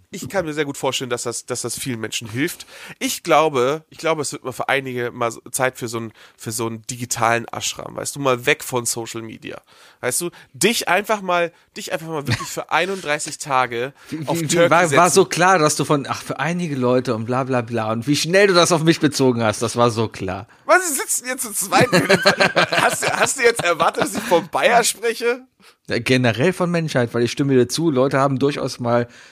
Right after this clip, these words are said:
Speaker 2: f-, den
Speaker 1: Nein, ich
Speaker 2: Drang
Speaker 1: will,
Speaker 2: oder sollten mal
Speaker 1: ich will
Speaker 2: weniger
Speaker 1: ja damit
Speaker 2: Social
Speaker 1: nur
Speaker 2: Media
Speaker 1: sagen,
Speaker 2: an.
Speaker 1: ich würde ja sogar behaupten, es würde sogar dir gut tun.
Speaker 2: Ah.
Speaker 1: Weil du gar nicht in dieser kritischen Menge bist.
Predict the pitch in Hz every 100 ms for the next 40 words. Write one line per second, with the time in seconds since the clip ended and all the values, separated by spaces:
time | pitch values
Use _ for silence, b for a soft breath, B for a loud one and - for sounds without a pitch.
0 | B B B - - - 107 110 120 120
1 | 92 123 110 - 202 151 147 135 170 170
2 | 147 143 - 151 120 147 226 233 208 147
3 | - 120 156 175 - 98 151 175 175 160
4 | 147 143 131 131 127 - 135 117 _ _
5 | - 120 123 123 139 143 135 117 113 120
6 | 120 120 131 127 107 - - 104 - 104
7 | - - _ _ _ _ - 95 95 117
8 | 117 120 110 110 117 123 117 - 117 107
9 | 101 - 123 120 - 113 113 113 117 117
10 | -